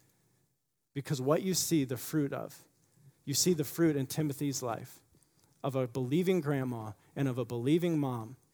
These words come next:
who were pouring into him and who God had massive kingdom use for. Amen, church? Do not grow weary in the good work that you're doing. I'm sure many moments that feels lonely, you are not alone in it,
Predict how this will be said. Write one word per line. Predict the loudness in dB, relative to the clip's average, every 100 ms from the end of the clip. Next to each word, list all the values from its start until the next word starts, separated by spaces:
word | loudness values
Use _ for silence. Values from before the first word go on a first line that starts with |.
| _ _
who | -4
were | -4
pouring | -8 -2 2 4 4
into | 2 0
him | -2 -6
and | -6
who | -8 -6
God | 0 2 2 2 -6 -20 _ _ -20 -6
had | -2 -2 -4 -10
massive | -4 0 2 2 0 -4 -8 -10
kingdom | -6 -4 -4 -6 -10 -14
use | -10 -10
for. | -8 -8 -6
Amen, | -4 -2 -2
church? | -2 -2 -4 -10 -20 _ -20 -20 -20 _ _ _ 0
Do | 6 8
not | 8 6 4
grow | 2
weary | 4 4 2 2
in | 0
the | -4
good | -6 -6
work | -6 -8
that | -10
you're | -10
doing. | -12 -12 -12 -16 -20 _ _ _ _ _ _ _ _ _ _ _ _ _ _ _ _ _ _ -8
I'm |
sure | -2 2
many | 4 6 6
moments | 6 4 4 2 0
that | -2
feels | 0 0 2 0
lonely, | -2 0 0
you | 0
are | -2
not | -2 0
alone | 0 -2 -6 -10
in |
it, | -12